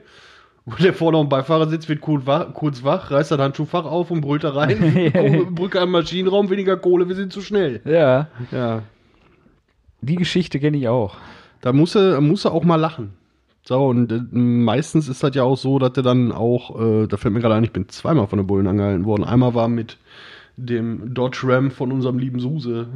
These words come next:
Speaker 2: <laughs>
Speaker 1: Fällt mir gerade ein, da durfte ich den ja mal Probe fahren.
Speaker 2: Ja.
Speaker 1: Ja. Und dann durch eine Polizeikontrolle und er, er schon die Hand vor Augen sagt, "Wir werden jetzt rausgezogen." <laughs> Das ist, äh,
Speaker 2: Ja, ja, gut,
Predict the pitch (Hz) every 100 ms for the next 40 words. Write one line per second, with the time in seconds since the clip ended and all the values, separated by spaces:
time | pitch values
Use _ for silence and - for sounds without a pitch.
0 | 156 214 196 156 147 135 123 123 110 120
1 | 120 120 127 - - 123 123 117 113 -
2 | 127 123 127 123 113 _ - 180 151 104
3 | - _ _ 131 123 - _ _ - 127
4 | 123 123 123 127 143 127 131 131 143 151
5 | 139 151 147 151 143 117 156 160 165 156
6 | 156 - _ _ _ _ _ _ - 147
7 | 135 147 151 156 147 147 131 127 123 127
8 | 123 107 107 107 104 - 104 98 170 180
9 | 160 - - 180 123 127 135 135 135 104